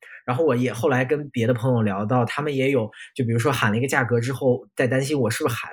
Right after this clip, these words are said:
低了，然后会不会吃亏等等。就是我，我们就发现这个讨价还价，然后你去喊一个什么样的价格，在谈心中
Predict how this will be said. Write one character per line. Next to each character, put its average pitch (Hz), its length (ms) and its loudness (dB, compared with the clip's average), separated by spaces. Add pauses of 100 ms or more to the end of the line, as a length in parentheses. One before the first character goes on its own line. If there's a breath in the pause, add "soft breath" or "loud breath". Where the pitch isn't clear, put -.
(120)
低 151 240 -4
了， 107 240 0
然 95 200 -8
后 117 120 0
会 127 160 -6
不 123 80 -2
会 120 180 2 (380 soft breath)
吃 - 240 -4
亏 147 400 0
等 117 240 -2
等。 104 180 0 (240 loud breath)
就 - 80 -8
是 - 320 0 (220 loud breath)
我， 120 120 4 (120)
我 135 160 2
们 123 100 2
就 160 160 -4
发 175 180 0
现 190 220 0
这 170 100 -4
个 123 420 0 (180)
讨 120 160 -2
价 156 160 4
还 123 280 0
价， 139 300 2
然 113 180 0
后 151 120 -4
你 127 80 -2
去 - 160 -6
喊 98 280 -6
一 113 40 -4
个 143 80 2
什 113 120 -2
么 110 80 2
样 139 80 0
的 151 80 -2
价 165 280 0
格， 107 180 -4
在 120 140 -2
谈 104 260 -6
心 143 300 -6
中 143 200 -2